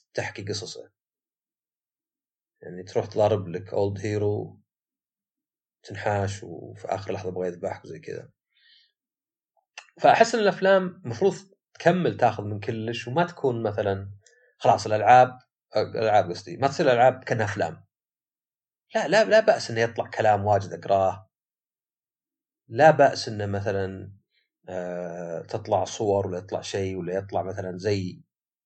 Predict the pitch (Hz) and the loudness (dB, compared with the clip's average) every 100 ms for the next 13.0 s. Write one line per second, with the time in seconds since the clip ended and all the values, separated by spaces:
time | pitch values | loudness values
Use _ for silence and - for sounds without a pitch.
0 | - 104 95 95 92 92 80 - - 80 | -8 0 2 2 -2 -8 -10 -14 -14 -16
1 | 78 - _ _ _ - - - 101 _ | -16 -20 _ _ _ -18 -16 -20 -20 _
2 | _ _ _ _ _ - 107 95 92 101 | _ _ _ _ _ -2 -2 -2 -4 -2
3 | 120 120 117 110 101 85 80 78 - - | -2 0 2 2 2 -2 -6 -6 -4 -4
4 | 107 104 107 104 92 92 95 - 78 82 | -2 -2 -2 -2 -2 2 2 2 -10 -6
5 | - 101 - - - 98 101 90 85 - | 0 0 0 -10 -12 -8 -4 -4 -6 -12
6 | 80 71 _ _ _ _ _ _ _ _ | -12 -14 _ _ _ _ _ _ _ _
7 | _ _ _ _ _ _ _ _ _ _ | _ _ _ _ _ _ _ _ _ _
8 | - - 107 95 104 101 104 98 95 90 | -20 -8 -2 -2 -2 -4 -4 -2 -2 -2
9 | 90 82 80 85 95 - - _ _ _ | -6 -8 -10 -10 -10 -10 -14 _ _ _
10 | _ _ _ - 107 107 107 110 104 101 | _ _ _ 2 6 8 8 8 6 6
11 | 101 - - - 185 156 190 175 117 104 | 4 2 0 8 10 10 6 4 2 -2
12 | 101 95 95 90 92 82 - 85 - | -4 -8 -8 -6 -6 -6 -12 -12 -14